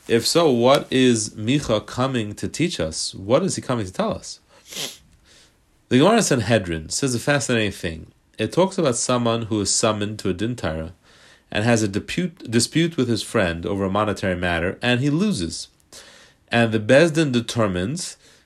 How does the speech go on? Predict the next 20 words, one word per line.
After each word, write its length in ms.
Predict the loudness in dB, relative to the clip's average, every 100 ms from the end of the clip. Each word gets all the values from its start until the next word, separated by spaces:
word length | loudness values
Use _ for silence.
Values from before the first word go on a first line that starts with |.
| _
that 580 | -8 2 4 6 4 -2
he 720 | -8 2 4 4 2 -2 -4 _ _ -2
is 360 | 2 2 0 0
obligated 580 | 0 2 2 4 2 0
to 80 |
pay 240 | -4 -2 -2
his 160 | -2
friend, 640 | -4 -4 -2 -2 -2 -4 -4 -12 -20 _ _ 0
and 220 | 2 6
they 100 | 6
determine 580 | 4 2 2 2 2 4
that 220 | 2 2
the 80 | -2
shirt 300 | 2 4 4
he 140 | 4
is 180 | 2 2
wearing 400 | 2 4 2 0
isn't 340 | -2 -2 -2 0
rightfully 480 | 2 2 2 0
his, 500 | 2 2 0 -4 -10